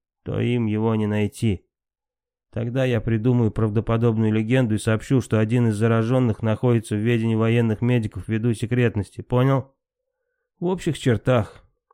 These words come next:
То есть вы сообщите официальному куратору проекта «Американка», что у Бражника именно чума, а не неизвестное биологическое оружие. Людей эвакуируют и начнут лечить?»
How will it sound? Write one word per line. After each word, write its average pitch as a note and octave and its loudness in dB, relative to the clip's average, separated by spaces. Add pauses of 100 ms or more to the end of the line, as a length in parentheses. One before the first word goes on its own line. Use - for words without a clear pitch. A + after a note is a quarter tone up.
(120)
То C#3+ 2
есть - 0 (420)
вы F3+ 2
сообщите D3+ -2
официальному C3+ 0
куратору C3 0
проекта C#3 0
«Американка», A#2 2
что C3 -2
у B2 0
Бражника D3+ 0
именно D3 2
чума, C3+ 0 (600)
а A2+ 0
не A#2 0
неизвестное C3 2
биологическое A2 0
оружие. F#2+ -2 (280)
Людей C#3+ 2
эвакуируют D#3 2
и D3 0
начнут D3+ 0
лечить?» D#3+ -2